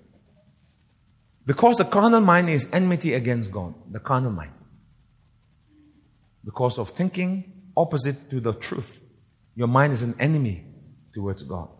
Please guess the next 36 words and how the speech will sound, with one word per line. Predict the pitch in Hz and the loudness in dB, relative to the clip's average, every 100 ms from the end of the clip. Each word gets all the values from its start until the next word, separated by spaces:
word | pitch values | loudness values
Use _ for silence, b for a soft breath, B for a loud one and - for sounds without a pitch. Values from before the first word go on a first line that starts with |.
| b b b | b b b
For | 151 143 | 2 4
it | 160 | 4
is | 160 | 4
not | 180 | 2
subject | 175 185 160 156 156 | 4 2 2 0 -2
to | 156 | -2
the | 131 | -2
law | 120 135 139 | 0 2 2
of | 104 | 0
God. | 95 101 120 | -4 -4 -4
The | 113 | -4
word | 110 127 | -4 -4
law | 120 135 | -2 -2
of | 117 104 | -2 -4
God | 110 95 | -6 -4
here | 110 | -6
means | 101 110 | -4 -6
the | 107 | -6
word | 98 110 | -4 -2
of | 101 82 | -4 -6
God, | 98 104 | -8 -6
nor | 110 110 | -6 -4
indeed | 104 92 101 - | -4 -4 -6 -6
can | 101 101 | -10 -8
be. | - - B B B B | -10 -14 B B B B
So | - 220 | 0 4
then | 202 208 | 6 4
those | 180 233 226 | 6 4 6
who | 196 | 4
are | 185 | 6
in | - 175 | 4 2
the | |
flesh | 143 - - - - - - - _ _ _ _ _ _ _ _ _ _ _ _ _ _ _ _ _ _ _ | 2 0 -6 -6 -12 -16 -18 -20 _ _ _ _ _ _ _ _ _ _ _ _ _ _ _ _ _ _ _
cannot | 120 117 - | -4 -4 -6
please | 98 - | -10 -10
God. | 80 | -16